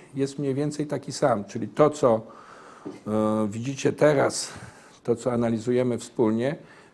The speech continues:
w-, we wcześniejszych latach, w dwa tysiące dziewiętnastym, osiemnastym, układ zadań jest taki sam. Oczywiście nie te same zadania, inne, ale bardzo podobne. Musimy tutaj obliczyć wartość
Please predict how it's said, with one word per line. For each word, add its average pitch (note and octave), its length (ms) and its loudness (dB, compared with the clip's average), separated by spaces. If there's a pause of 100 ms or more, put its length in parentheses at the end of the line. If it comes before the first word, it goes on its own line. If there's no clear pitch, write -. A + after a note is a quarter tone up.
(140)
w-, C#3 260 -6
we C3 120 0
wcześniejszych E3 640 -2
latach, A#2 280 2
w A2 40 -12
dwa A2+ 120 -4
tysiące B2 340 -8
dziewiętnastym, C3+ 540 -2
osiemnastym, C#3+ 640 -2 (400)
układ D#3 400 4
zadań D3+ 540 6 (140)
jest C#3 360 0 (760)
taki - 260 -4
sam. A2 400 4
Oczywiście B2+ 460 -2
nie C3+ 140 4
te C3 120 2
same B2 280 4
zadania, E3 420 4 (220)
inne, B2+ 460 2
ale A2+ 240 2
bardzo A2+ 300 2
podobne. - 420 0 (920)
Musimy F3+ 320 2
tutaj E3 280 4
obliczyć D3+ 540 2 (520)
wartość C#3+ 640 2